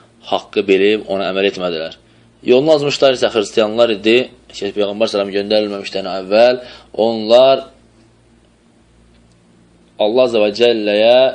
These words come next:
elmsiz olaraq ibadət etdilər." Yəni, bu da onları ha-, e, zəlalətə salırdı.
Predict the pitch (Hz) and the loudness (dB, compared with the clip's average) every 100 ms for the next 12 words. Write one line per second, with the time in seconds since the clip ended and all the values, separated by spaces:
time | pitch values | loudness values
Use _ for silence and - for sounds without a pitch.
0 | - - 120 117 107 120 107 101 87 95 | -6 0 0 0 -4 0 0 0 -6 -4
1 | 98 - - - 92 87 92 104 95 117 | -2 -2 -8 -8 -8 -8 -4 -4 -4 -4
2 | 131 139 151 - - _ - 120 120 113 | 0 0 0 -8 -20 _ -6 -2 0 2
3 | 135 160 151 - _ _ - 123 - - | 2 0 -4 -14 _ _ -6 -6 -6 -8
4 | 92 101 104 101 98 98 - - 117 117 | 0 2 2 0 -6 -12 -20 -8 -2 0
5 | 117 110 123 107 98 90 | 0 -4 -6 -4 -4 -8